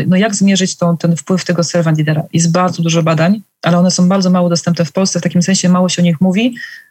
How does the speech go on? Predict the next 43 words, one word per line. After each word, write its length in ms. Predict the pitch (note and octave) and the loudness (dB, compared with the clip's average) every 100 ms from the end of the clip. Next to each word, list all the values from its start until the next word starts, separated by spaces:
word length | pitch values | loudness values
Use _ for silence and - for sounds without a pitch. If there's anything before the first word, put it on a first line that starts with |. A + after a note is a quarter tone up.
| - | -4
natomiast 320 | E3+ F#3+ F#3 | 0 0 2
ja 180 | G3 G3 | 0 2
o 60 | |
nich 140 | F#3+ E3+ | 2 0
ciągle, 480 | - F#3+ F3+ F3 E3+ D#3+ | -2 0 2 2 0 -2
ciągle, 260 | F3+ F3 | 0 2
wiesz, 220 | D#3+ D#3 - | 2 0 -2
y, 240 | D#3+ D#3+ | -2 -2
tutaj, 340 | D#3 E3 E3 D#3+ | -2 0 0 0
y, 140 | E3 D#3+ | 0 2
wiesz, 200 | D3+ - | 0 2
mówię 220 | G3 F#3+ | 2 2
i 260 | E3+ E3+ - D#3+ | 0 -2 -2 -2
trąbię 320 | F3 D3+ D3+ | 0 2 2
nawet. 300 | D3+ D3 - - - - - - - | -2 -4 -10 -14 -12 -12 -16 -18 -8
Przede 240 | D#3 G3 | -2 0
wszystkim 400 | G3 B3 - G#3 G3 | 0 -2 0 0 2
mamy, 300 | E3 F3+ G3+ | 0 2 2
y, 560 | F#3+ F3 E3 E3+ E3 E3 | 0 0 0 2 2 0
badania, 460 | E3 E3+ F#3+ F#3 F3+ - E3+ | 0 0 2 2 0 -2 0
mm, 460 | E3 E3 D#3+ D#3 | 2 2 2 0
z, 220 | D3+ - D#3+ | -2 -2 0
ze 80 | |
Stanów 320 | E3+ F#3+ G3 F#3 | 0 0 0 0
prowadzone 540 | F3 E3+ F3+ F#3 F3 - | -2 -2 0 0 0 -4
przez, 520 | - E3 E3+ E3+ - | -4 0 0 -2 -4
em, 580 | - E3 D#3+ E3 E3 E3 | -2 0 2 4 4 2
y, 480 | D#3+ E3 D#3+ D#3+ D#3+ | 2 2 2 2 2
przez 200 | - F#3 | 0 -2
te 100 | - | 0
ośrodki, 680 | F3 - F#3+ G3 - F#3+ F3+ | -2 0 -2 -2 -2 0 0
które 220 | - F3+ | 0 -2
są 160 | F3 F#3 | 0 0
związane 340 | F3 F3+ F3 | 2 2 0
z, 80 | E3 | -2
w 40 | |
ogóle 180 | E3 E3+ | -2 -2
też 120 | E3+ | -2
z 80 | D#3 | -2
tym 100 | - | -2
przywództwem 400 | E3+ F3 E3+ E3 | 0 0 -2 -2
servant 320 | D3+ F3 E3 E3 | 0 0 0 0
leadership, 480 | D#3+ D#3 E3 E3 | 0 0 0 -2